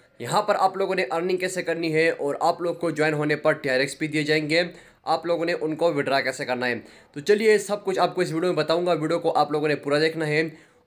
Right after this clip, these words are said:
और दोस्तों जो भी आप लोग यहाँ पर वर्क करेंगे या डिपॉजिट करेंगे या कुछ भी करेंगे, आप लोगों ने अपने रिस्क पे करना है। मेरा काम है सिर्फ आप लोग को वेबसाइट बताना।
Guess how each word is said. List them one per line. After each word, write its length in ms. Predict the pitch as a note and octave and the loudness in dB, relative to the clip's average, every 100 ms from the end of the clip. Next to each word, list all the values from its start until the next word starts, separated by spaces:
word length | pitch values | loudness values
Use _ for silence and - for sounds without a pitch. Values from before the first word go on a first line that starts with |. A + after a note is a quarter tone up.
| F3 | -4
और 140 | G#3+ | -2
दोस्तों 280 | G#3+ G#3+ G#3 | -2 0 2
जो 160 | G3 | 2
भी 80 | G3 | 2
आप 120 | G3 | 2
लोग 120 | F#3+ F#3 | 0 0
यहाँ 120 | E3 | 0
पर 340 | E3+ D#3+ - | 0 -2 0
वर्क 180 | E3+ E3+ | 2 2
करेंगे 400 | F3+ E3 E3+ D#3+ | 2 0 0 0
या 160 | D#3 D#3 | 2 0
डिपॉजिट 400 | C#3 C#3 D#3 D3+ | 0 0 0 0
करेंगे 380 | D3 D3 C#3+ | -2 -2 0
या 140 | D3 C#3+ | 0 0
कुछ 260 | - D3+ | -2 -8
भी 100 | D#3 | -4
करेंगे, 360 | C#3+ C#3+ C#3+ C#3+ | 0 2 2 0
आप 280 | - C#3+ C3 | 2 0 0
लोगों 180 | C3+ C#3 | -2 0
ने 80 | |
अपने 340 | C#3 - B2 C3 | 0 -2 -2 -2
रिस्क 180 | B2+ - | -2 -4
पे 100 | D3+ | 0
करना 240 | D3 D3 | 0 0
है। 180 | C#3+ C#3 | 0 0
मेरा 200 | C#3 C#3+ | 0 0
काम 220 | C#3 C3+ | 0 -2
है 60 | C3+ | -2
सिर्फ 180 | C3+ - | -2 -2
आप 160 | B2+ | -2
लोग 200 | C3 B2 | 0 -2
को 140 | C#3+ C#3 | 0 0
वेबसाइट 320 | B2+ C3 A#2+ | 0 -2 -4
बताना। 340 | A2+ A2+ A#2 | -2 0 0